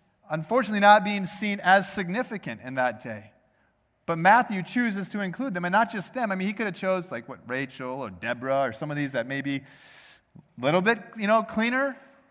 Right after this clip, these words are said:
But he deliberately chooses four women who are surrounded by or immersed in some kind of sexual scandal.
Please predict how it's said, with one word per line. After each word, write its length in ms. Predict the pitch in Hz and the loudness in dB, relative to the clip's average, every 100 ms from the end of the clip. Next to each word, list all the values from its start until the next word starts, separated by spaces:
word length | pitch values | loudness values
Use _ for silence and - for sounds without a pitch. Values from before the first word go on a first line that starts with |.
| _ _ _ - | _ _ _ -18
But 240 | 143 214 | -2 0
he 280 | 185 220 214 170 165 147 - | 2 0 -2 -8 -12 -12 -10
deliberately 520 | 190 185 233 240 202 190 | -4 0 0 -2 -4 -6
chooses 560 | - 233 240 190 180 | -2 -2 0 -2 -4
four 520 | - - 208 220 254 | -6 -10 -4 0 0
women 580 | 175 151 160 185 190 165 - | 0 -2 -2 -4 -6 -10 -6
who 280 | 202 202 190 - - _ _ | -4 -4 -8 -12 -20 _ _
are 160 | - 175 | -2 0
surrounded 560 | - 196 180 202 214 | 0 2 4 6 4
by 200 | 160 160 | 6 6
or 120 | 175 165 | 6 2
immersed 420 | 151 185 208 - | -2 -4 -4 -6
in 80 | 156 | -8
some 380 | - 220 233 | -2 -2 -2
kind 300 | 196 165 151 | -4 -4 -4
of 80 | 156 | -6
sexual 420 | 147 135 - 156 | -6 -6 -6 -8
scandal. 540 | 156 - 220 240 120 | -8 -4 -4 -2 -6